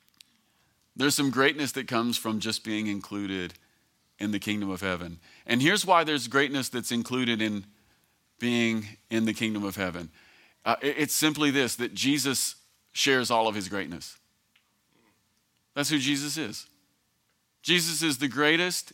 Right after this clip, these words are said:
and part of his greatness is, is that he shares it with the least and the lost and the lowest. And so even in your emptiness,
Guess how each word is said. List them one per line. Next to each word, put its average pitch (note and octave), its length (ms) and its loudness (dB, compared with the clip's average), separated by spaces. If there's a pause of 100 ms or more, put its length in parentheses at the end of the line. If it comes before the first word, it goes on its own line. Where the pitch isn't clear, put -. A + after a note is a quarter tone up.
(160)
and C3 760 4 (240)
part D#3 220 4
of D3+ 80 -2
his C3+ 160 -2
greatness C3+ 420 0
is, B2+ 180 -2
is A2+ 120 -4
that A#2 160 0
he B2+ 100 0
shares C3 460 2
it A#2 160 -4 (360)
with A#2 240 -6
the A#2 100 -4
least B2 580 -4 (500)
and A2 160 0
the A2 80 2
lost A2+ 600 2 (300)
and G2+ 140 -6
the G2+ 60 0
lowest. A#2+ 560 0 (420)
And B2+ 160 0
so E3 240 4
even G3+ 460 4
in F3+ 640 4
your D3+ 120 4
emptiness, G3+ 680 0